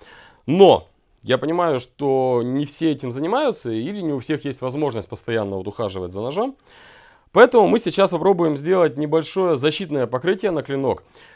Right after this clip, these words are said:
Кроме того, это покрытие у нас еще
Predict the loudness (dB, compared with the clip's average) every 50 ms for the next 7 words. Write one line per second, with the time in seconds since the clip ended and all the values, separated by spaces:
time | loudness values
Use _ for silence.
0 | -20 _ _ 2 4 4 4 4 4 4 4 4 4 4 4 2 2 0 -2 -4
1 | -4 -2 -2 -4 -2 -2 -2 0 0 0 -2 -2 -4 -8 -12 -6 -2 0 2 2
2 | 2 0 -2